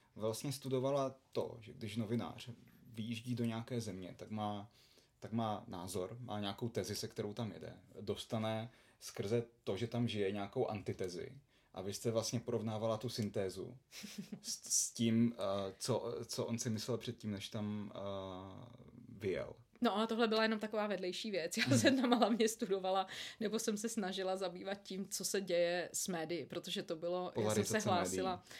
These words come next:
Speaker 2: Tak, já jsem se hlásila v roce, kdy bylo to, já jsem sepisovala tu svoji přihlášku a vlastně tu, tam musíte napsat takových několik jako prací,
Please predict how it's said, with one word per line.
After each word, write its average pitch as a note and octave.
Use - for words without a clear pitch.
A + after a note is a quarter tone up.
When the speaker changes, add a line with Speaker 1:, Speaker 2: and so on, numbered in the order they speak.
Speaker 2:
Tak, A3
já F#3+
jsem F#3+
se G#3+
hlásila F#3
v F3+
roce, F3+
kdy F3
bylo F3
to, F#3
já F#3
jsem -
sepisovala F#3
tu F3
svoji F3
přihlášku E3
a D#3+
vlastně E3
tu, E3
tam D#3+
musíte D#3+
napsat D3
takových D#3
několik D#3+
jako -
prací, F#3